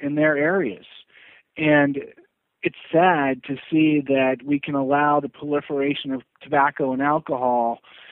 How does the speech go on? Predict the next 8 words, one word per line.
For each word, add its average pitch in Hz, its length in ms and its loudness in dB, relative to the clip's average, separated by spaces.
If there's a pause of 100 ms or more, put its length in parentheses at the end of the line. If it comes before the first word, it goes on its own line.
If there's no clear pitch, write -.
(320)
and 139 260 0
yet 143 200 2 (100)
still 151 320 2
villainize 143 680 0 (120)
people 143 400 -2
for 147 80 -4
using 135 480 2
cannabis 139 580 0